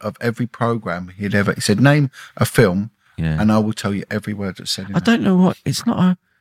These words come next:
Speaker 2: is it a, there's no psychosis that comes along with it, is it? They seem not, there's no problem. It's just
Speaker 1: It just goes to show what,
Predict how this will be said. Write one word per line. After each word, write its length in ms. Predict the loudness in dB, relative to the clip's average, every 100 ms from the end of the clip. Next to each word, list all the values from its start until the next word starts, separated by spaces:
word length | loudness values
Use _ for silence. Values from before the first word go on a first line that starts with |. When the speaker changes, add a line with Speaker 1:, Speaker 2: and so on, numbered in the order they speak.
| -8
Speaker 2:
is 140 | -4 -4
it 100 | -4
a, 60 | -8 -8
there's 180 | -4 0
no 120 | 2
psychosis 720 | 4 4 4 4 2 2 0
that 100 | 0
comes 240 | -2 -2
along 140 | -2 -2
with 100 | 0
it, 60 |
is 100 | 2
it? 100 | 2
They 80 | 2
seem 260 | 4 8 8
not, 140 | 8
there's 180 | 4 4
no 240 | 6 6 2 _
problem. 500 | 0 2 4 2 2
It's 140 | 2 2
just 300 | 0 0 -8 _ _ _
Speaker 1:
It 60 | 0
just 200 | 2 0
goes 140 | 0
to 60 | 2
show 160 | 2
what, 180 | 4 2